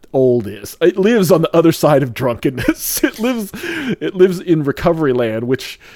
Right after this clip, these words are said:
is just this awful hellscape of, "Why, why is my body doing this right now?"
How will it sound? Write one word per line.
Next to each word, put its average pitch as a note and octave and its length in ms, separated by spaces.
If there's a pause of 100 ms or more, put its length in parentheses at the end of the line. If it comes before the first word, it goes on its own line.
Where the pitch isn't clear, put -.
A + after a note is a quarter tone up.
(300)
is B2 220
just C3+ 320
this C3+ 200 (320)
awful C#3 320
hellscape A#2 680
of, G2+ 380 (300)
"Why, B2+ 460
why A#2+ 160
is C#3+ 100
my C#3+ 140
body A#2 340
doing G#2 300
this G2 200
right G2 180
now?" G2 320